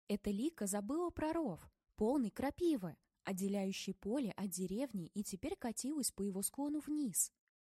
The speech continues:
"Пуш, Пуш!" причитала она,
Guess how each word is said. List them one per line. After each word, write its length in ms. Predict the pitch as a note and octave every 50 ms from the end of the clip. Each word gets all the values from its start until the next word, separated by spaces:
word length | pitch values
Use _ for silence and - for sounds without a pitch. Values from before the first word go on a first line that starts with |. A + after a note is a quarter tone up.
| _
"Пуш, 500 | - G4+ A4 G#4+ G#4 F#4+ D4 - - - _ _ _
Пуш!" 560 | - A4 B4 B4+ B4+ A#4 D#4+ A3+ - - - _ _ _ _ _ _ _ _ -
причитала 600 | A#3+ G#3+ - - A3+ - D#4 F4 F4+ F4 F4 F4+
она, 340 | F4 E4+ D4+ G3+ D#3+ D#3+